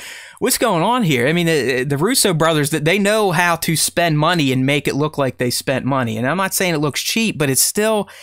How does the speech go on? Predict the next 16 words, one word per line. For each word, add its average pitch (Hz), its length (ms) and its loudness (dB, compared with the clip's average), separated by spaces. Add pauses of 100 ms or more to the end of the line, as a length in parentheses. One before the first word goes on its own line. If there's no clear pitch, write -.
(320)
it's 185 220 -2
weird. 202 500 2
It's 143 140 2
like 196 160 0
these 165 220 0
net, 170 280 0 (240)
direct 151 380 0
to 190 60 -2
Netflix 165 580 -2
movies 151 540 -2
or 120 160 -2
limited 147 400 0
theater 151 340 0
runs 143 360 -2
to 131 100 -8
Netflix. 135 560 -4